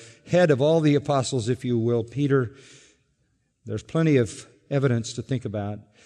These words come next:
You've seen, you've touched, you've seen me eat. Believe it. I'm alive. Since that day, that Sunday in thirty A D,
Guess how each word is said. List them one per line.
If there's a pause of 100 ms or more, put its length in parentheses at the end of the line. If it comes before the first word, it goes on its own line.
(160)
You've
seen,
you've
touched, (200)
you've
seen
me
eat. (2250)
Believe
it. (1200)
I'm
alive. (1040)
Since
that
day, (520)
that
Sunday
in
thirty
A
D,